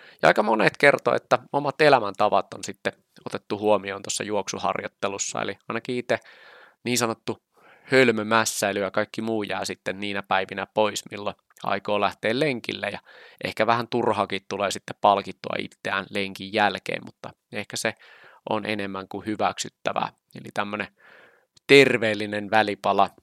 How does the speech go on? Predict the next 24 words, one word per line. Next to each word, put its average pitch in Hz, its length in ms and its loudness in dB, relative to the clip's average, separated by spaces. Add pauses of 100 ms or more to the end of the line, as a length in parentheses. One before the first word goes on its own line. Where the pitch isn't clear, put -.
mitä 135 260 -4
esimerkiksi 117 560 -6
Niinan 104 300 -6
kanssa - 320 -8
puhuttiin, 98 560 -6
niin, 95 140 -14 (240)
niin, 98 260 -10
niin 95 280 -12
ei 107 140 0
tarvi 104 340 -4
kaikesta 104 580 0
luopua, 95 500 -6
jos, - 220 -10 (420)
jos, 107 280 -2
jos 98 220 -4 (180)
haluaa 98 440 -2 (460)
hitusen 98 420 -4
myös 92 260 -8
elämästä 98 500 -6
nauttia. 95 640 -8 (960)
Tällä 98 260 0
hetkellä 98 380 -6
muun 98 200 -10
muassa 101 300 -2